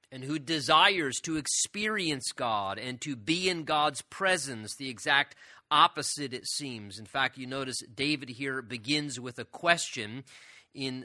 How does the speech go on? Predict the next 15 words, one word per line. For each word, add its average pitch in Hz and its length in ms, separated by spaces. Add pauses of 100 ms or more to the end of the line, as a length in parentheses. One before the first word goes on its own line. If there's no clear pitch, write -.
Psalm 131 380
fifteen, 139 500
verse 123 280
one. 147 300
He 139 140
says, 127 480
"Lord," 139 720
again, 120 300
that's 113 300
the, 113 200 (360)
the, 104 180
the 104 120
Y 123 280
H 135 400
V 139 220